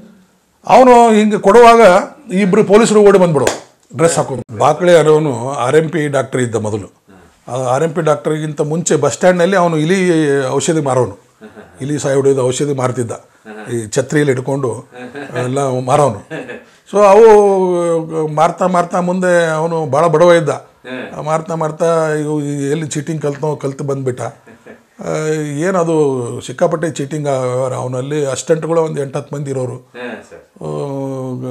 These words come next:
Speaker 1: ಮುಂದೆ ಇವನು, ಆ, ದುಡ್ಡು ಮಾಡ್ಕೊಂಡು ಕಾರ್ಪೊರೇಷನ್ಗೂ ನಿಂತ, ಎಲೆಕ್ಷನ್ನು ಎಲೆಕ್ಟ್ ಆದ, ಆಮೇಲೆ ಪ್ರೆಸಿಡೆಂಟು ಆದ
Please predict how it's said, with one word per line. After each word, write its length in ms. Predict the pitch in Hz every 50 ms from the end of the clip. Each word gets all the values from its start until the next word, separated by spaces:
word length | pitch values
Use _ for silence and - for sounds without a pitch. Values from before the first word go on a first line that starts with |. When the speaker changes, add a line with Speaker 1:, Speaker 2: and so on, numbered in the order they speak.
| 127 127 127
Speaker 1:
ಮುಂದೆ 480 | 127 139 170 185 180 175 175 170 165 160
ಇವನು, 380 | 160 170 170 165 160 156 147 139 135 131 127 127 123 123 123 _ _ _ _ _ _ _ _ _ _ -
ಆ, 60 | 127 127 127 131 131 127 127 127 123 123 123 123 123 120 120 117 117
ದುಡ್ಡು 200 | 151 165 160 165
ಮಾಡ್ಕೊಂಡು 600 | 165 160 160 156 165 160 147 139 139 135 131 131 139 131 -
ಕಾರ್ಪೊರೇಷನ್ಗೂ 600 | 147 143 143 - 165 156 147 - 160 151 156 160
ನಿಂತ, 280 | 151 143 131 123 120 123 123 - - _ _ - - _ _ _ _ _ _ - 131
ಎಲೆಕ್ಷನ್ನು 680 | 143 175 180 180 - 180 185 196 185 175 165 151 143
ಎಲೆಕ್ಟ್ 360 | 143 143 143 165 160 165 -
ಆದ, 380 | 147 135 120 120 117 120 - _ 101 95 - 98 92 90 _ _ _ - 127
ಆಮೇಲೆ 380 | 147 160 170 180 175 175 175
ಪ್ರೆಸಿಡೆಂಟು 540 | - - 147 139 - 165 190 208 214 214 196
ಆದ 380 | 175 156 143 127 120 117 117